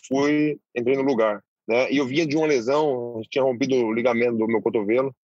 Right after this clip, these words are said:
então eu tava meio que parado. A-, aí eu tinha um mês ali pra, pra treinar. Nesse um mês aí eu treinei e não me senti bem na hora da luta. Eu cansei ali no, no, no segundo round. Aí o que acontece? A luta não tava fácil pra ele também.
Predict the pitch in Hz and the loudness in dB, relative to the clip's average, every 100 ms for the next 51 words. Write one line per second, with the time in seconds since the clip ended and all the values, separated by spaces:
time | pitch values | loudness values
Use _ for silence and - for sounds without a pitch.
0 | _ - 110 127 131 135 127 139 135 127 | _ -10 -2 0 2 2 2 0 -2 -4
1 | 147 139 143 127 123 117 113 - 117 123 | 0 2 2 0 0 0 0 2 0 2
2 | 139 143 123 98 - 151 151 143 131 127 | 0 0 0 -2 -4 -4 0 0 0 -2
3 | 127 127 127 117 110 104 113 131 135 110 | -2 0 0 2 -2 -4 -4 -2 0 2
4 | 107 104 _ _ - 107 156 143 139 131 | 0 -4 _ _ -8 -4 -2 0 0 0
5 | 131 127 127 127 139 175 - _ _ 131 | 0 -2 -2 0 0 0 -4 _ _ -2
6 | 147 156 147 135 156 156 143 156 147 143 | 0 0 -2 -2 -2 0 0 0 2 2
7 | 139 139 135 135 113 98 135 120 - 139 | 2 2 2 2 0 0 -2 -2 0 2
8 | 120 127 120 107 98 104 101 95 - - | 2 2 0 0 0 0 2 0 -2 -6
9 | _ _ 107 107 127 127 131 110 107 101 | _ _ -4 0 0 2 0 2 0 0
10 | 98 - 139 180 180 135 131 127 107 - | -2 -2 0 0 0 0 0 0 -2 -8
11 | - - - _ - 131 160 - - 160 | -6 -6 -8 _ -2 0 0 -4 -4 -2
12 | 143 175 202 156 - 165 156 151 147 143 | 0 0 0 -2 -2 -2 -2 -2 0 2
13 | 147 139 143 123 123 101 92 | 0 0 0 0 0 -2 -6